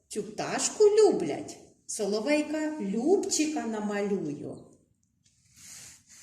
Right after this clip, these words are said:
Ось він, цей соловейко. І ще одне незнайоме слово. Сопілка.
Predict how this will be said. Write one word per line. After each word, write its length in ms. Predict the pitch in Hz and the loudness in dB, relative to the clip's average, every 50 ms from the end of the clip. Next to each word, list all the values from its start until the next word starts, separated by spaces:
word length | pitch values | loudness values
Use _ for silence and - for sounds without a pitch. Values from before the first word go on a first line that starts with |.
| - - - - | -20 -20 -14 -8
Ось 320 | 185 165 143 - - - | -6 -6 -6 -6 -8 -10
він, 120 | 151 139 | -10 -8
цей 180 | - - 151 147 | -8 -6 -6 -4
соловейко. 840 | 143 - - 160 147 151 147 135 127 127 135 - - - - 156 160 156 - - _ _ _ - - - - - _ _ _ - - - - _ _ _ _ _ _ _ _ _ _ _ _ _ _ _ _ _ _ _ | -4 -4 -2 -2 -2 -4 -4 -4 -6 -10 -10 -12 -14 -16 -16 -16 -16 -18 -20 -20 _ _ _ -20 -20 -20 -20 -20 _ _ _ -20 -20 -20 -20 _ _ _ _ _ _ _ _ _ _ _ _ _ _ _ _ _ _ _
І 80 | - 202 | -8 -8
ще 260 | 196 - - 269 302 | -6 -2 2 4 4
одне 200 | 330 - 254 240 | 4 4 2 0
незнайоме 640 | 220 214 190 190 202 196 180 185 175 170 170 170 165 | 0 0 0 0 0 -2 -2 -2 -2 -4 -4 -4 -4
слово. 500 | - - 185 165 160 160 156 156 160 160 - - - - - - - - - - - - - - - _ _ _ _ _ _ _ | -4 -4 -4 -4 -4 -4 -4 -4 -6 -8 -12 -16 -20 -20 -20 -20 -20 -20 -20 -20 -20 -20 -20 -20 -20 _ _ _ _ _ _ _
Сопілка. 1040 | - - - 285 294 - - 185 165 160 165 156 160 165 160 - - 165 170 185 | -12 -4 -4 -4 -4 -4 -8 -10 -8 -4 -4 -2 -2 -2 -4 -6 -10 -10 -10 -10